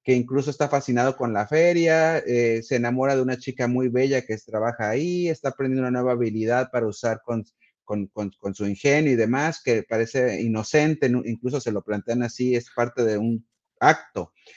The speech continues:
Pero cuando le empiezan a advertir que esa, ese acto y ese juego sí tiene consecuencias y que esa manipulación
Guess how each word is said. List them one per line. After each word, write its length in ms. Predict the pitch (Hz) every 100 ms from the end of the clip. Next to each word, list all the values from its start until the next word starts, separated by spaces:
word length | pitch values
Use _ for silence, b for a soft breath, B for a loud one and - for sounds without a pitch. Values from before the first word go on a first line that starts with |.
| B B -
Pero 220 | 135 139
cuando 280 | 151 151 151
le 140 | 151
empiezan 540 | 151 151 202 226 285
a 60 | 240
advertir 600 | 202 170 151 - 180 175
que 320 | - 165 165
esa, 280 | 165 - 185
ese 520 | - 151 - 175 -
acto 480 | 151 170 - - 135
y 100 | 131
ese 220 | 139 170
juego 480 | 151 156 151 147 135
sí 200 | - 156
tiene 240 | 160 170 175
consecuencias 800 | 156 131 123 - 139 143 135 113
y 80 | 127
que 100 | 139
esa 140 | 190
manipulación 920 | 180 156 120 123 113 113 143 139 147